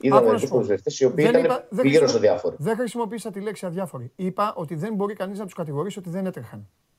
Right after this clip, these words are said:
Speaker 1: Ναι.
Speaker 2: Ότι ήταν, ε, ότι δεν είχαν στόχο. Τρέχανε. Παίζαν μπάλα. Άλλο τι δείχνει τηλεόραση, ξέρεις, τηλεόραση πάντα το μικραίνει το γήπεδο.
Speaker 1: Ναι.
Speaker 2: Παίζανε. Τον παίκτη τον καταλαβαίνεις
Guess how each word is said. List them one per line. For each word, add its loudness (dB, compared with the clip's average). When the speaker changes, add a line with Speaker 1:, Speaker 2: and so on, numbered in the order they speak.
Speaker 1:
Ναι. 0
Speaker 2:
Ότι 2
ήταν, -2
ε, 0
ότι -4
δεν -2
είχαν -4
στόχο. -4
Τρέχανε. 0
Παίζαν 2
μπάλα. -2
Άλλο 6
τι -2
δείχνει 0
τηλεόραση, 2
ξέρεις, -2
τηλεόραση 0
πάντα 0
το -2
μικραίνει 4
το -2
γήπεδο. -6
Speaker 1:
Ναι. 0
Speaker 2:
Παίζανε. 2
Τον 0
παίκτη 4
τον 6
καταλαβαίνεις 2